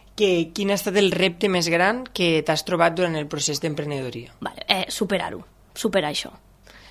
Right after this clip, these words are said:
Speaker 2: Aquest ha sigut el repte més gran.
Speaker 1: I el llibre que et vas llegir, quin, quin llibre era?
Speaker 2: Eh, Supera les teves pors, lo que no recordo l'autora, però sé que té molt, un bestseller, no sé què. <laughs>
Speaker 1: I ara,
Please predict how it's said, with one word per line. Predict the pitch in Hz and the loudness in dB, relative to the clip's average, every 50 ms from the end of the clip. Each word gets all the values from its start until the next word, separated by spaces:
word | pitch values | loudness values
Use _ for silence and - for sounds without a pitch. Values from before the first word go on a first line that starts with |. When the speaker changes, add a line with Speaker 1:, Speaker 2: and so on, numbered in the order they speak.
| - | -6
Speaker 2:
Aquest | 190 180 190 208 | -4 -4 -4 -4
ha | 196 | -4
sigut | - 202 180 180 | -4 -4 -4 -6
el | 156 - | -6 -8
repte | 165 - - 160 | -8 -10 -10 -10
més | - - - | -10 -10 -12
gran. | - - - - - - - - - - | -14 -16 -18 -20 -20 -20 -20 -20 -10 -2
Speaker 1:
I | - 180 185 | 4 6 8
el | 175 170 | 8 10
llibre | 170 175 180 196 196 185 | 10 10 10 10 10 8
que | 185 | 6
et | 165 156 | 6 6
vas | 170 160 160 | 4 6 6
llegir, | 156 156 156 160 180 208 254 302 - - - - | 6 4 4 4 4 2 2 0 -4 -10 -8 -2
quin, | 208 170 160 160 151 151 | 2 2 4 4 2 2
quin | 139 165 160 160 | 4 4 6 6
llibre | 160 151 147 151 143 | 6 6 6 6 4
era? | 139 143 135 135 - - | 4 2 -2 -4 0 4
Speaker 2:
Eh, | 220 226 226 226 220 220 214 | 6 6 8 8 6 6 4
Supera | - 254 226 - 247 247 247 247 | 4 4 6 8 8 10 10 10
les | 240 233 233 - | 8 6 4 4
teves | 240 220 220 220 214 - | 4 4 4 4 2 2
pors, | - 254 311 - - - | 4 4 4 4 2 2
lo | - 254 233 | 2 4 4
que | 233 233 226 | 6 4 4
no | 233 | 4
recordo | 247 247 247 254 240 254 247 277 | 4 4 4 4 4 4 4 4
l'autora, | 254 233 214 202 208 208 202 196 190 180 185 - - - - - | 4 4 4 4 2 0 0 0 0 -2 -4 -8 -8 -8 -4 -2
però | 220 202 214 | 0 2 2
sé | 202 - 226 220 | 2 2 2 4
que | 240 233 233 | 4 2 4
té | - 226 233 240 254 262 - | 6 6 8 8 8 6 6
molt, | - 233 233 226 220 220 214 208 208 208 208 214 - | 4 2 2 4 6 6 6 6 6 4 2 2 2
un | 226 214 202 202 196 | 0 0 0 0 0
bestseller, | 202 190 - 202 190 175 151 - | -2 0 0 -2 -2 -2 -4 -6
no | - 185 | -8 -8
sé | - - | -10 -12
què. | - - - - - - - - 277 | -14 -16 -20 -20 -20 -20 -6 -4 -2
<laughs> | 254 - - - - - - - - - - - - - - - 208 190 | -2 -2 -6 -16 -20 -20 -20 -20 -20 -20 -20 -20 -20 -16 -4 2 6 12
Speaker 1:
I | 196 | 12
ara, | 196 190 202 226 | 12 12 12 12